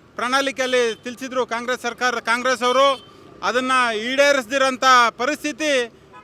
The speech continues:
ರಾಜ್ಯ ಸರ್ಕಾರದಾಗಿದೆ. ಏನು ಏಳ್ನೂರ ಹದಿನಾರು ಕೋಟಿ ರೂಪಾಯಿ ಅನ್ನ ಹಾಲಿನ, ಹಾಲು ಹಾಕಂಥ ಸ್ವಸಹಾಯ ಸಂಘಗಳಿಗೆ, ರೈತರಿಗೆ ಬಾಕಿಯನ್ನು ಉಳಿಸ್ಕೊಂಡಿರ್ತಕ್ಕಂಥ ಈ ಒಂದು ಸರ್ಕಾರಕ್ಕೆ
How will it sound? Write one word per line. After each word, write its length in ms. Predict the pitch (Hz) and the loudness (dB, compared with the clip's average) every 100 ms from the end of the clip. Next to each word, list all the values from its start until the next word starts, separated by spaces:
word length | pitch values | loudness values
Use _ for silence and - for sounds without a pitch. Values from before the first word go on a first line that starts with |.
| - _ 196 | -20 _ -2
ರಾಜ್ಯ 260 | 247 226 262 | -2 0 -2
ಸರ್ಕಾರದಾಗಿದೆ. 1080 | 247 - 254 247 240 240 247 277 285 - - _ _ - - - - - | -4 -2 -2 0 0 0 2 0 0 -6 -20 _ _ -20 -20 -20 -20 -12
ಏನು 640 | 170 254 294 294 277 247 214 _ - | 0 2 2 2 0 -4 -10 _ -10
ಏಳ್ನೂರ 460 | 294 262 294 294 294 | -2 0 0 0 0
ಹದಿನಾರು 560 | 269 233 277 294 294 | 0 -2 -2 2 2
ಕೋಟಿ 320 | - 254 262 294 | 2 0 0 -2
ರೂಪಾಯಿ 500 | 285 269 285 285 214 - - - - | -4 0 2 2 -2 -10 -20 -14 -6
ಅನ್ನ 180 | 247 269 262 226 190 - - - - - | -2 2 2 2 -2 -14 -20 -20 -20 -8
ಹಾಲಿನ, 340 | 196 277 294 285 277 254 214 180 _ _ - | -2 0 0 0 0 0 -4 -10 _ _ -2
ಹಾಲು 200 | 226 302 | 2 6
ಹಾಕಂಥ 420 | 285 269 285 262 269 247 | 4 4 0 0 0 0
ಸ್ವಸಹಾಯ 380 | 226 220 285 285 | -2 -4 -2 -2
ಸಂಘಗಳಿಗೆ, 760 | 254 262 247 254 254 262 254 | -4 -6 -4 -4 -2 -2 -2
ರೈತರಿಗೆ 640 | 220 254 302 277 247 247 | -2 -4 -4 -4 0 0
ಬಾಕಿಯನ್ನು 580 | 226 202 247 294 285 277 | 0 0 0 2 0 0
ಉಳಿಸ್ಕೊಂಡಿರ್ತಕ್ಕಂಥ 880 | 262 254 262 254 254 247 240 247 220 240 233 220 - - _ 196 | -4 -4 -4 -2 -2 -4 -4 -4 -2 2 2 0 -4 -18 _ -4
ಈ 100 | 285 | 0
ಒಂದು 300 | 294 269 254 | 0 0 -2
ಸರ್ಕಾರಕ್ಕೆ 760 | 240 240 277 269 220 254 247 | -2 0 0 0 0 -2 -2